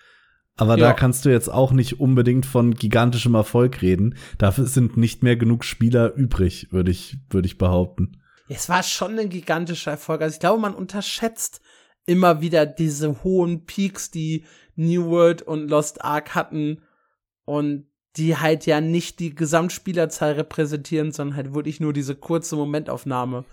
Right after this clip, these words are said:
Speaker 1: Ja.
Speaker 2: wie viele online sind. Auch Lost Ark loggen sich am Tag noch wahrscheinlich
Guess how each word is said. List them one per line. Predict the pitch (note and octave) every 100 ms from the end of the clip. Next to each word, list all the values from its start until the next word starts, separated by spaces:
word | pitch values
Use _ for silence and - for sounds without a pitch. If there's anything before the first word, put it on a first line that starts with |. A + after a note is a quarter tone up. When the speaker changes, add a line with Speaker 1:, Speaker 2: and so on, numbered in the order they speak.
| -
Speaker 1:
Ja. | A2+ A2
Speaker 2:
wie |
viele | G#2 D3 C#3+
online | B2+ B2+ B2 B2
sind. | A#2+ B2 _ _ _ _ _ _
Auch | C#3+ D#3 D#3 -
Lost | D#3+ D#3+ -
Ark | C#3 D#3 E3
loggen | E3 D3 D3+
sich | D3 D3+ -
am | D3 D3
Tag | D3+ C#3+
noch | D#3 C#3+ - _ _ _
wahrscheinlich | F3 D3 C#3 - E3 F3 G3 G3 G3 -